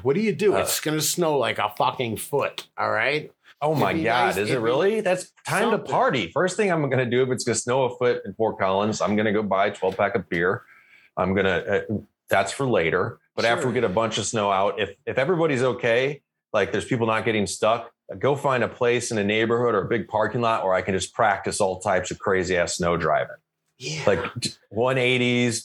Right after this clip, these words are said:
Speaker 2: best three sixties, hard turns and skids. Dude, that's how you get better at snow driving. You need a clo-, like, kinda closed course. And typically all the cops are either not doing shit or busy, too busy to mess with anything. And, uh, that, so there's your game plan.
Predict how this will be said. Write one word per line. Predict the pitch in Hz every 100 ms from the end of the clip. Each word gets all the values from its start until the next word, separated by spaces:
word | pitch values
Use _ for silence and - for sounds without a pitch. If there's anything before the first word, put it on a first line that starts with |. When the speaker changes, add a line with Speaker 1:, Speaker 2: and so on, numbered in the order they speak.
| -
Speaker 2:
best | 120 104 -
three | 127 131
sixties, | 117 127 120 - 127 120 117 110 - -
hard | - 123 127 113
turns | - 123 120 117
and | 107
skids. | - - 120 120
Dude, | - 175
that's | 143 -
how | 117 117
you | 156
get | 156 156
better | 160 202 147
at | 131
snow | - 208 208
driving. | 120 87 90
You | 98 104
need | 113 135
a | 135
clo-, | - 110
like, | 107 -
kinda | 170 143
closed | - 120 110 98 -
course. | 95 87 107 - - _ _ _ _ 156
And | 139
typically | 202 208 196 180
all | 156 156
the | 143
cops | 143 139 147 -
are | 127 123
either | 131 117
not | 113 127 113
doing | 113 123 113
shit | - 117
or | 110
busy, | 95 107 107 104
too | - 120
busy | 110 110 104
to |
mess | 92 101 120
with | 90 78
anything. | 78 82 - 80 90 120 -
And, | 117 123 127
uh, | 131 120 - -
that, | 104 -
so | - 113
there's | 135 147
your |
game | 110 135 214
plan. | 120 78 69